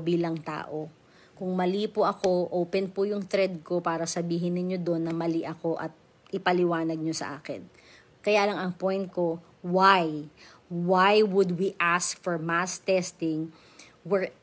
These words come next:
um, when in fact we can ask for that vaccine na pupuksa na mismo sa virus na ito? Not, not,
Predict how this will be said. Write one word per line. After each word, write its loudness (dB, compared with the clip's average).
um, 0
when 2
in 2
fact 2
we -2
can -2
ask -2
for 0
that -2
vaccine -2
na -2
pupuksa 0
na -2
mismo 4
sa -4
virus 0
na -2
ito? -10
Not, 4
not, 2